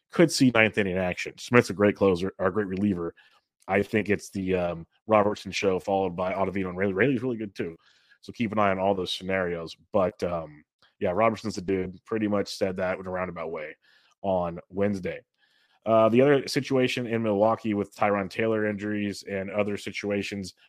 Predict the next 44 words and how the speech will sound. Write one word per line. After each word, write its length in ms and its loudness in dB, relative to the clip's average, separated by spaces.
with 180 4
the 60 -2
Brew 240 -4
Crew, 440 -2
Brian 320 6
Anderson, 640 2
it 100 -6
was 140 0
announced, 400 -2
will 80 0
play 200 2
right 320 4
field, 440 0
quote 360 0
unquote, 500 2
quite 440 2
a 120 0
lot 460 0
to 80 -4
start 260 0
the 100 -10
season. 380 -4
So 180 0
it's 120 0
good 200 4
in 140 2
a 40 -2
couple 280 -2
levels. 340 -8
So 80 -6
it 180 -4
gets 140 2
Brian 480 2
Anderson 320 -4
regular 220 0
playing 260 -6
time. 280 -4
It'll 120 0
get 120 0
him 100 -4
third 240 0
base 240 -2
outfield 300 0
eligibility, 800 2